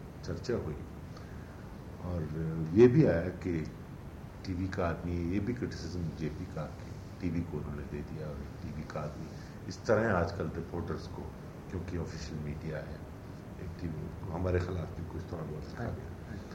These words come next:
लेकिन, अ, हमारा डायरेक्टर और सब लोग बहुत खुश थे, "We achieved something, we were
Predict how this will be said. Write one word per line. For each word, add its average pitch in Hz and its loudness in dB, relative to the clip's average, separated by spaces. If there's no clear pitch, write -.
लेकिन, 92 0
अ, 80 -2
हमारा 82 -2
डायरेक्टर 85 -2
और 76 -4
सब 85 -6
लोग 82 -4
बहुत 90 -4
खुश - -4
थे, 98 -2
"We 92 -2
achieved - -4
something, - -6
we 90 -4
were 85 0